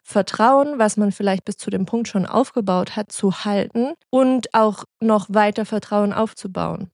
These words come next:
Und das möchte ich jetzt kurz erklären, weil im Endeffekt ist es, finde ich,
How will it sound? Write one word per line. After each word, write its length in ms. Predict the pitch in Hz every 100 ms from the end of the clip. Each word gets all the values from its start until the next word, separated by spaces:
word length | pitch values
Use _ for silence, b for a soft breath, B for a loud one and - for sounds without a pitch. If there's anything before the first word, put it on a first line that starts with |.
| _ -
Und 120 | 208
das 100 | 196
möchte 240 | 233 -
ich 80 | 277
jetzt 180 | 190 -
kurz 300 | - 240 -
erklären, 720 | 208 - 202 185 175 180 - -
weil 400 | 190 185 190 190
im 160 | 196
Endeffekt 1000 | - 220 262 254 233 214 226 _ - - _ _ -
ist 220 | 226 214
es, 280 | 220 - -
finde 360 | - 214 196
ich, 460 | 196 226 254 -